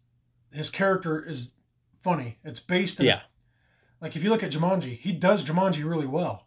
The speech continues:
Speaker 2: Yes.
Speaker 1: But they're playing on the comedic side of it.
Speaker 2: Right.
Speaker 1: And I miss those days of, like, Walking Tall, where he was super skinny,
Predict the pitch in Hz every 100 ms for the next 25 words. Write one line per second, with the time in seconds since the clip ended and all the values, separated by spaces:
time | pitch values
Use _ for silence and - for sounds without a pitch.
0 | - 110 - - - 170 170 160 180 185
1 | 175 156 147 156 156 - 151 143 113 117
2 | _ _ 110 95 - 160 170 180 226 -
3 | 165 127 151 135 127 - - 160 170 143
4 | 165 156 151 139 175 160 143 135 175 139
5 | - 185 175 160 - 170 147 123